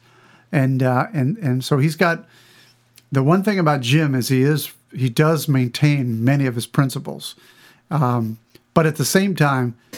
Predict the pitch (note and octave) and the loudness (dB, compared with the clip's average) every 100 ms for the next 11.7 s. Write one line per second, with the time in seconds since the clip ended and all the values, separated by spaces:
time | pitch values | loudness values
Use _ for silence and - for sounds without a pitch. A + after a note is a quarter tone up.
0 | - - C3+ D3 C#3+ C#3 E3 A#3+ A#3+ E3 | -18 -4 0 2 2 0 2 0 0 0
1 | C#3+ C3+ C3+ B2 C3 C#3+ C3 C3 C#3 C3 | 2 2 2 0 0 0 0 2 0 0
2 | C3+ C#3 C3 B2+ C3 D3 B2+ - B2+ C#3+ | 0 0 0 0 0 0 0 -2 -2 -2
3 | C3 A#2+ D3 D3 B2+ C#3 C3 A2+ - - | -2 0 0 0 0 0 0 -4 -12 -20
4 | - - D3+ B2+ A#2+ - D#3 B2 B2+ D#3+ | -20 -4 0 0 0 0 0 0 -4 -2
5 | D#3+ F#3 G#3 A3+ G#3+ G3+ D#3 F#3 D#3+ G#2 | 0 2 2 2 2 0 2 2 0 -8
6 | - _ _ _ _ _ C#3 B2+ A#2+ E3+ | -16 _ _ _ _ _ -2 0 2 0
7 | D#3+ F3+ E3 D3+ D3 - E3+ D#3+ D3+ D#3+ | 0 0 0 0 0 0 0 2 2 0
8 | C3 A2+ _ _ _ _ - C3 C3 C3 | -2 -6 _ _ _ _ -2 0 2 2
9 | C3 C3 B2+ A3+ D3+ C3+ C3+ B2+ D#3+ D#3 | 2 2 0 0 0 0 2 2 0 0
10 | F3 D3 C#3+ E3 C#3+ - _ D#3+ C3+ C3 | 0 2 2 0 -2 -10 _ -2 -2 0
11 | - D#3 D3 C#3 C#3 C3 A#2 | 0 2 0 0 0 0 -4